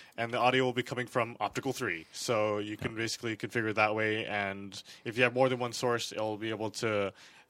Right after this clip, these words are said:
Speaker 1: to prioritize. It'll pick digital first, then analog. So I guess you could fail over if you really cared about that, or, or if your device, for example, if you had one of those funky D V D V C R combinations, it wouldn't output, uh, digital audio th-,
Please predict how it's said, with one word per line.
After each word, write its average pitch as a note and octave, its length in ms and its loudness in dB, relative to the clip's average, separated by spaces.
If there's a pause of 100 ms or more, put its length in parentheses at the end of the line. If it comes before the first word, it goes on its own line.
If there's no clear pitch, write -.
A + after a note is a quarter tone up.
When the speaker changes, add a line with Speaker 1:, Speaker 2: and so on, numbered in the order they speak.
Speaker 1:
to A2 200 0
prioritize. A2 540 0
It'll G2+ 220 -4
pick G#2 200 -12
digital G#2+ 300 -4
first, G2+ 400 -6
then G2+ 180 -6
analog. F#2+ 500 -2 (180)
So F#2+ 320 -8 (100)
I G#2 80 -6
guess G2+ 240 -6
you A2 60 -8
could A2 120 -8
fail A2+ 240 2
over G#2+ 320 -2
if G2 140 -6
you A2 80 -6
really G#2 240 -4
cared G2+ 240 -4
about G2 240 -6
that, G2 260 2
or, F#2 140 -4 (240)
or C#3 240 6
if C3+ 180 4
your C3 340 6 (180)
device, B2+ 280 4
for C#3 100 2
example, B2 340 4
if A2+ 100 0
you A#2+ 100 -2
had B2+ 180 6
one C3+ 120 2
of C3+ 60 4
those C3 100 0
funky B2 380 -4
D B2+ 120 -2
V B2 80 -2
D A#2+ 320 -2 (300)
V C3 120 -2
C B2+ 200 2
R A#2+ 100 4
combinations, A2 640 -2
it A#2+ 80 0
wouldn't B2+ 180 0
output, A#2+ 480 0
uh, G#2+ 160 4
digital A2 280 -2
audio G#2+ 240 2
th-, G#2 200 -10